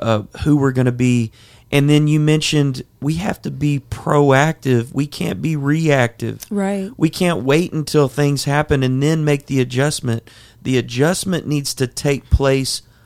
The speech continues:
Speaker 1: beforehand.
Speaker 2: Right.
Speaker 1: And again, if we, if we are being intentional about our walk with God, if we're being intentional about speaking with a counselor, having a, a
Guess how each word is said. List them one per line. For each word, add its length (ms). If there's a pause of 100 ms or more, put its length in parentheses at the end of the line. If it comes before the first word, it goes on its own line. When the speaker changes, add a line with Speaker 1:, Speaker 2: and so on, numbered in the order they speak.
(140)
Speaker 1:
beforehand. 1200 (360)
Speaker 2:
Right. 240
Speaker 1:
And 120
again, 580 (1000)
if 180
we, 460
if 200
we 360
are 180
being 380
intentional 500
about 220
our 140
walk 280
with 160
God, 400 (380)
if 120
we're 160
being 380
intentional 800 (300)
about 560 (380)
speaking 600
with 160
a 60
counselor, 760
having 640 (360)
a, 460
a 320